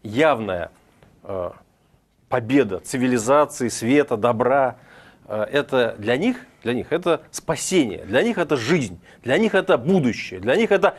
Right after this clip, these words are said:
деньги, которые отсюда вывезли, три, э, триллиона долларов, для них это ресурсы, для них это, э, их процветание, для них это рынки, колонии,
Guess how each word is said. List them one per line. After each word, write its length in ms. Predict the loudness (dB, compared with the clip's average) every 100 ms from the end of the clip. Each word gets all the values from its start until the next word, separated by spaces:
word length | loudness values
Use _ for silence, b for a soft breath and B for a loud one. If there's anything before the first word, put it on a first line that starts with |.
| -8
деньги, 440 | -2 2 4 4
которые 320 | 2 4 2 2
отсюда 340 | 2 2 0 -2
вывезли, 440 | 2 4 4 2 -2
три, 380 | 0 0 0 B B -4
э, 260 | -2 -2
триллиона 540 | 0 2 6 6 4 2
долларов, 520 | 4 4 2 -2 -2
для 180 | 2 2
них 100 | 2
это 180 | 0 2
ресурсы, 640 | 2 2 2 2 0 -10 B B 0
для 140 | 2
них 140 | 4
это, 320 | 2 2 2 B B
э, 680 | 0 2 4 2 0 -8 -10 -4
их 300 | -4 -4 b b _ -20 _ -6
процветание, 920 | -4 -2 -2 2 2 2 -2 -10 -14 b b
для 180 | 0 2
них 160 | 2 2
это 180 | 4
рынки, 400 | 4 4 4 2 -2
колонии, 760 | 2 4 6 4 2 -4 -8